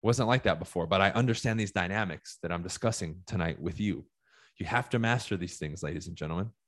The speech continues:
That way, something like that, which is a regular occurrence, once you start succeeding, whether it's people close to you or strangers online. All right. So end it here, may continue it.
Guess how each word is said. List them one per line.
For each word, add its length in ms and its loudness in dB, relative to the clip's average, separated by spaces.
That 120 0
way, 100 4
something 360 -2
like 200 0
that, 280 4
which 160 -2
is 120 -4
a 60 -2
regular 360 2
occurrence, 600 0
once 120 -2
you 60 -4
start 220 0
succeeding, 520 -4
whether 160 -2
it's 100 -6
people 200 -4
close 280 4
to 80 6
you 200 4
or 80 0
strangers 400 2
online. 420 0
All 80 -2
right. 160 4
So 300 8
end 160 8
it 80 8
here, 340 8
may 120 4
continue 420 2
it. 160 4